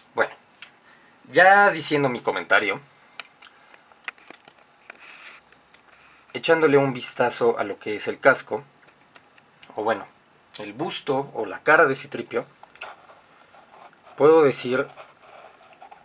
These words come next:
que no tiene muchas imperfecciones.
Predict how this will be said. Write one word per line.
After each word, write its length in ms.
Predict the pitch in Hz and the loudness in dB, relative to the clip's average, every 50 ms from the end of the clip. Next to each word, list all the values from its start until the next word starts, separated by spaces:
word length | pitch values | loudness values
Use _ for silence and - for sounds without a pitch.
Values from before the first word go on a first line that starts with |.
| _ _ | _ _
que 100 | - 117 | -12 -12
no 200 | 113 113 117 117 | -8 -6 -6 -8
tiene 640 | - - - 131 135 143 143 135 131 127 127 127 - - _ _ _ _ _ - _ _ _ _ _ _ _ _ _ _ _ _ _ _ _ | -8 -8 -8 -6 -4 -2 -2 -2 -4 -4 -6 -8 -10 -14 _ _ _ _ _ -20 _ _ _ _ _ _ _ _ _ _ _ _ _ _ _
muchas 380 | - 127 120 113 - - 110 104 | -10 -8 -8 -8 -8 -10 -12 -12
imperfecciones. 720 | 98 92 - 92 - - - 101 - - - 92 85 - | -14 -14 -14 -14 -14 -16 -16 -16 -14 -12 -12 -12 -12 -14